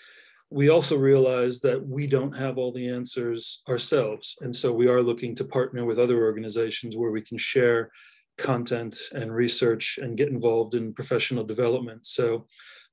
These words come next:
uh, to that end, we, we have a partnership that we launched with New London Architecture earlier this year, and we'll be sharing some resources with them going forward. U K Reef is an organization that I'm on the advisory board for.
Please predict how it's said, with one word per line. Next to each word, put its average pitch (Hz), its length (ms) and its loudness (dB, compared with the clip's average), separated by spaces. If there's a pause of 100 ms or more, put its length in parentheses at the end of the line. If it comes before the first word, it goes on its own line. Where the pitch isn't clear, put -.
uh, 117 160 0
to 127 160 -2
that 131 240 4
end, 117 340 -4
we, 120 240 -2
we 117 320 -4
have 113 200 0
a 113 60 0
partnership 123 560 0
that 123 120 -2
we 123 80 2
launched 117 340 -4
with 117 140 -8
New 127 140 2
London 117 260 0
Architecture 135 880 0
earlier 131 360 2
this 123 240 -4
year, 139 300 2 (400)
and 120 340 -8
we'll 117 140 -2
be 117 120 -6
sharing 117 520 -4
some 120 220 -4
resources 117 680 0
with 117 140 -4
them 120 180 0
going 120 240 2
forward. 120 540 0 (400)
U 147 140 -2
K 139 240 4
Reef 139 500 -2
is 127 160 -2
an 127 100 2
organization 120 800 -2
that 117 140 -2
I'm 120 180 -4
on 120 220 -6
the 113 240 -4
advisory 117 500 2
board 110 340 -2
for. 117 400 -2